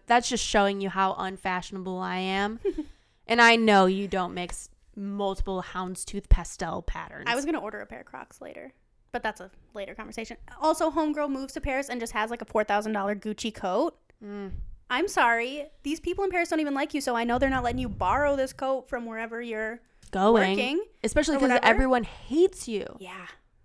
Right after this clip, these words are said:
Speaker 1: Everyone hates her. And I get it.
Speaker 2: Yeah. I mean, I don't blame them that much.
Speaker 1: No.
Speaker 2: She came in with no thought to the cul-,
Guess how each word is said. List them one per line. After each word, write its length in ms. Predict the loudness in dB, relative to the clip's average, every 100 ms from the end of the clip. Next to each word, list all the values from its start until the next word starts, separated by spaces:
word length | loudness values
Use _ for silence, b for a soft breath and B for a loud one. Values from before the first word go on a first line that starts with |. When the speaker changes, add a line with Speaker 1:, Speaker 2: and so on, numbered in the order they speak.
| _ _ _ _ _
Speaker 1:
Everyone 420 | 4 8 8 8
hates 280 | 6 4 2
her. 280 | -2 -4 -6 -14 _ _ _ _ _ _ _ 2
And 140 | 6
I 120 | 6
get 280 | 6 2 2
it. 220 | 2 0 -4 _ -20 -20 -20 _ -20
Speaker 2:
Yeah. 220 | -12 -12 -12 _ _ _ -20
I 60 | -14
mean, 160 | -12
I 60 | -10
don't 140 | -10
blame 180 | -10 -10
them 100 | -12
that 160 | -12 -14
much. 160 | -12
Speaker 1:
No. 480 | -6 0 0 0 -4
Speaker 2:
She 160 | -6 -4
came 220 | 0 0 0 -2
in 80 | -4
with 240 | -6 -6 -2
no 440 | -2 0 -2 -2
thought 440 | -4 -4 -2 -2 -4
to 200 | -14 -10
the 80 | -8
cul-, 280 | -4 -6